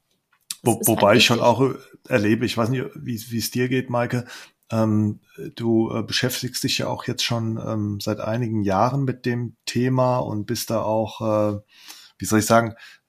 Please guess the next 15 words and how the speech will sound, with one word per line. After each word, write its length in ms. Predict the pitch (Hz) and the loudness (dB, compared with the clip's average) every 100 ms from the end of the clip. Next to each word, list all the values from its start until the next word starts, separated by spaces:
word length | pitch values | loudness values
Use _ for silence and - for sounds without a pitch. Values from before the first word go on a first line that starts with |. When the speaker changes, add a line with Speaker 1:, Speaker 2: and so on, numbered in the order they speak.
| _ - | _ -10
Speaker 2:
stark 420 | - 110 117 - | 0 2 2 2
missionarisch 920 | 123 - 113 104 101 127 131 123 - | -2 0 -2 0 2 2 0 -2 -2
dann 220 | - 117 123 | -2 -4 -2
auch, 320 | 113 113 - | -4 -4 -6
auch 280 | 117 110 - | -4 -4 -4
tätig, 540 | - 131 139 131 - - - - | 0 2 2 -2 -4 -16 -16 -4
dass, 260 | 113 110 - | 0 2 0
äh, 360 | - 123 117 135 - 175 - | -2 -2 -2 -6 -12 -20 -10
dass 220 | 110 - | -6 -4
sich 300 | 120 - - _ _ - | -4 -4 -12 _ _ -4
auch, 320 | 127 127 - | -2 -2 0
auch 160 | 131 - | -2 0
die 140 | 143 | -2
Deutschen, 600 | 117 139 151 - 113 117 | 0 0 0 -4 -4 -4
ja, 340 | 104 104 123 | -2 0 -2